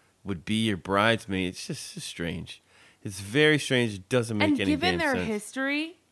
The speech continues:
Speaker 2: like, when have they
Speaker 1: Yeah.
Speaker 2: actually been friends?
Speaker 1: Never.
Speaker 2: Like, they were kind of pseudo friends in the beginning before the whole Billy thing started. And then after that, it's kind of like,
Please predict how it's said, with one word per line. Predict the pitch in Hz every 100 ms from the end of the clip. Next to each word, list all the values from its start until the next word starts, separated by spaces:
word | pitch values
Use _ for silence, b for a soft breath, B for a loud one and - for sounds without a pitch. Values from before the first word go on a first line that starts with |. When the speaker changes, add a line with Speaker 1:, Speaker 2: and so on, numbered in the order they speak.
| _ _
Speaker 2:
like, | 220 254 220
when | 196 190 254
have | 302
they | - -
Speaker 1:
Yeah. | -
Speaker 2:
actually | 233 233 - 262
been | 202 214
friends? | 190 - 196 185 170 - - - _ _ _ 95
Speaker 1:
Never. | 92 110 98 73 - -
Speaker 2:
Like, | 339 349 - -
they | 226 277
were | 254 247 202
kind | - 190 226
of | 247
pseudo | - - 196 196 220
friends | 233 233 226 220
in | 220
the | 220
beginning | 190 175 190 190 208
before | 196 185 - - 175 175 185 196 - -
the | 196
whole | 196
Billy | 170 170 175
thing | 196 233 226
started. | 220 240 233 233 240 240 b b b b b
And | - 254
then | 294
after | 285 - 285
that, | 269 269
it's | 277 -
kind | 254 254
of | 262 247
like, | 240 226